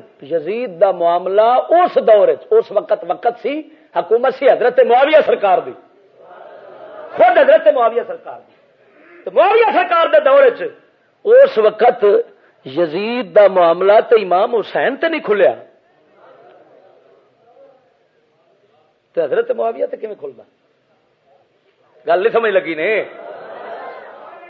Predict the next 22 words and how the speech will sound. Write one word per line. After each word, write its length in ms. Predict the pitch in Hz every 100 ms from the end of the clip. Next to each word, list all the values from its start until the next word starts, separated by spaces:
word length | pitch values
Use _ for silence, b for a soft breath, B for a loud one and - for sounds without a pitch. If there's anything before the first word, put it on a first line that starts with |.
| - - - - -
اے 80 | 285
دا 120 | 311
مطلب 420 | 285 269 277 285
ہے 80 | 285 240
حضرت 340 | 262 277 277 269
معاویہ 400 | 254 247 247 262 247
سرکار 440 | 233 226 220 240
دا 140 | 233 226
موقف 440 | 220 240 233 240
یزید 420 | 233 220 196 233 190
دے 80 | 214
بارے 280 | 185 185 214 202
اے 140 | 233 -
سی 160 | 262 269 165 143 _ _ _ _ _ _ _ _ -
کہ 140 | 240 247 240 226 214 202 170 - _ _ _ _ _ _ _ _ _ _ _ _ _ _ _ -
اس 160 | 233 - -
دے 60 |
اندر 300 | 175 175 185 151 - _ _ _ _ _ _ _ _ _ -
اہلیت 460 | 143 156 170 180 151
ہے 140 | 127 101
وے 120 | 156 220 _ _ _ _ _ _ _
حکومت 440 | 135 127 147 151